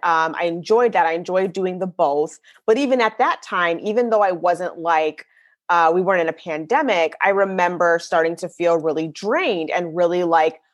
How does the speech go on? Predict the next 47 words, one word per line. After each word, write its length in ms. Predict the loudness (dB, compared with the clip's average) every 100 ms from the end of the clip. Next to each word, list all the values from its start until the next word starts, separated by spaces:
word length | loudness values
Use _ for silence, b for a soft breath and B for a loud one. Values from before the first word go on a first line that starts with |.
| _ -4
"Oh 120 | -2
my 180 | 0 -2
goodness, 560 | 0 -2 0 -2 0
like, 260 | 2 2 0 -6
I'm 220 | -8 -4
with 160 | -4 -2
these 180 | -4 -6
kids 400 | -4 0 2 0 -4 -2
all 400 | 2 2 0 -4
day 320 | -12 -6 -6 -6
long." 440 | -4 2 2 2 -2
I 60 |
mean, 160 | -4 -2
at 180 | -2 -2 -2
the 60 |
time, 520 | -6 -2 2 2 2
like, 320 | 2 0 0 -6 _ _ _ -4
you 120 | 0
know, 160 | 2 4
when 160 | 2
my, 200 | 2 0 0
when 220 | -4 -2
both 280 | 2 2 2
of 80 | 0
my 140 | 0
children 320 | 2 0 0
were, 80 | -2
like, 220 | -2 -2
two 260 | -4 -2 0
and 200 | 0 0
newborn, 460 | -2 0 0 0 0
like, 180 | -2 -2
I 80 | -4
still 300 | 0 0 0
had 320 | 0 -2 2
both 200 | 0 0
of 100 | -4
them 120 | -4
overlapping 600 | 0 0 0 -2 -2 -6
a 40 | -4
nap, 360 | 0 2 2 -2
which 160 | -2
was 160 | -2 -4
nice. 380 | -4 -2 -4 -8 B B 0
But 200 | 0 0
as 460 | 0 4 4 2 0
my 380 | -2 0 0